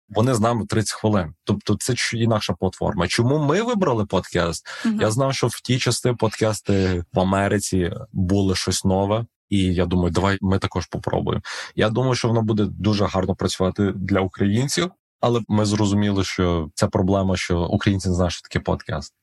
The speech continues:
Speaker 2: Ну, я хотіла б спитати, чи у вас є якісь додаткові поради, чи чим би ви ще хотіли поділитися з нашими слухачами?
Speaker 1: Ну, <laughs> хочу сказати, що, як ми вже сказали, не встидайтеся,
Speaker 2: Мгм.
Speaker 1: запитуватись про допомогу,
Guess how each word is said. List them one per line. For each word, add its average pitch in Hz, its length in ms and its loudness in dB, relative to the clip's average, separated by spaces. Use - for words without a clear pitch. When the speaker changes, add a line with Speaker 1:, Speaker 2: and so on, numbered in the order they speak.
Speaker 2:
Ну, 220 60 0
я 240 80 -2
хотіла 220 320 -2
б - 100 -10
спитати, 208 380 -2
чи - 160 -2
у 220 40 0
вас 214 320 -2
є 208 60 0
якісь 208 360 -2
додаткові 214 600 -2
поради, 226 560 -2
чи - 200 -4
чим 254 180 0
би 240 60 0
ви 214 100 -2
ще 220 180 -2
хотіли 196 280 -2
поділитися 185 640 -2
з 185 60 -4
нашими 185 360 0
слухачами? 180 580 -4
Speaker 1:
Ну, 92 260 2
<laughs> 107 460 0
хочу - 220 0
сказати, 113 440 0
що, 98 380 0
як 95 260 -2
ми 104 120 2
вже 92 200 -2
сказали, 92 400 0
не 92 160 0
встидайтеся, 107 640 -2
Speaker 2:
Мгм. 98 60 2
Speaker 1:
запитуватись 98 960 -2
про 101 140 0
допомогу, 95 720 0